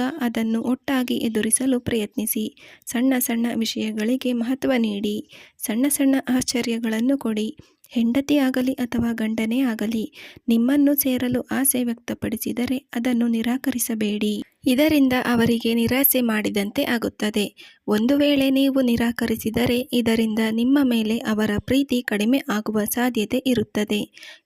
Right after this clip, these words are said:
ಯಾವ ವಿಷಯಕ್ಕಾದರೂ ನಿಮ್ಮ ಮಧ್ಯೆ ಜಗಳ ಬಂದರೆ ಅದನ್ನು ದೊಡ್ಡದು ಮಾಡುವುದಕ್ಕೆ ಹೋಗಬೇಡಿ. ಯಾಕೆಂದರೆ ಇವತ್ತು ಸಣ್ಣ ವಿಷಯ ಹೋಗಿ ಅದೇ ಒಂದು ಕಾರಣವಾಗಿ ಮುಂದೆ ನಿಮ್ಮಿಬ್ಬರ ಮಧ್ಯೆ ಮನಸ್ತಾಪಕ್ಕೆ ಕಾರಣವಾಗಬಹುದು.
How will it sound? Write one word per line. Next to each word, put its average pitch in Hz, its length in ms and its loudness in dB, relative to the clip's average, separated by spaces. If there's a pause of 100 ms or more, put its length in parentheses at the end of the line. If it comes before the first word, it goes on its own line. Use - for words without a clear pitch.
ಯಾವ 226 280 2
ವಿಷಯಕ್ಕಾದರೂ 233 920 0 (420)
ನಿಮ್ಮ 262 300 4
ಮಧ್ಯೆ 214 420 0
ಜಗಳ 208 380 -2
ಬಂದರೆ 220 500 -2 (360)
ಅದನ್ನು 220 480 0
ದೊಡ್ಡದು 240 400 2
ಮಾಡುವುದಕ್ಕೆ 208 720 -2
ಹೋಗಬೇಡಿ. 202 720 -2 (520)
ಯಾಕೆಂದರೆ 240 600 0 (140)
ಇವತ್ತು 220 400 0
ಸಣ್ಣ 269 380 2
ವಿಷಯ 220 420 -2
ಹೋಗಿ 254 380 0 (120)
ಅದೇ 233 280 0
ಒಂದು 208 340 0
ಕಾರಣವಾಗಿ 208 800 -2 (440)
ಮುಂದೆ 262 360 4
ನಿಮ್ಮಿಬ್ಬರ 220 600 -2
ಮಧ್ಯೆ 247 440 -2
ಮನಸ್ತಾಪಕ್ಕೆ 226 880 -2
ಕಾರಣವಾಗಬಹುದು. 214 1120 0